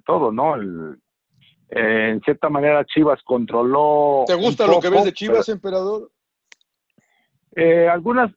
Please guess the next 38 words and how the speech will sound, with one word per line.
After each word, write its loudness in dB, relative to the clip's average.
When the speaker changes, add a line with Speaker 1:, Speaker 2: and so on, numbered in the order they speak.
Speaker 1:
me -4
gusta -2
su 2
dinámica, -2
¿no? -4
O -18
sea, -4
su -6
entrega, -2
creo -4
que -4
por -4
entrega -2
no -2
hay -4
que -6
reclamarles -4
nada. -2
Yo -6
creo -4
que -6
todos, -4
por 0
ahí 4
laxos -2
donde -6
creo -6
que -6
se -4
distraen -4
o -2
muchas -2
veces -2
quieren -2
hacer -2
la 0
presión -4
que -6